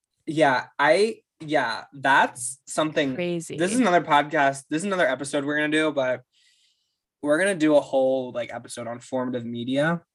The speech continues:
Speaker 1: because, like,
Speaker 2: Mm, mm-hmm.
Speaker 1: I truly think something people aren't talking about is, like, I like,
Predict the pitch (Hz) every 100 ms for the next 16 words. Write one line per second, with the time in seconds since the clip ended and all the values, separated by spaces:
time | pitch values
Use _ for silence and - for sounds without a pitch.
0 | _ 143 143 135 135 131 127 170 175 _
1 | _ - 180 170 277 302 - - 277 285
2 | 156 - 127 131 - _ _ _ _ _
3 | _ _ - _ _ _ _ - 311 311
4 | 320 285 269 135 - - - 156 160 170
5 | 180 - _ _ _ _ _ _ 311 311
6 | 151 - 294 165 156 285 -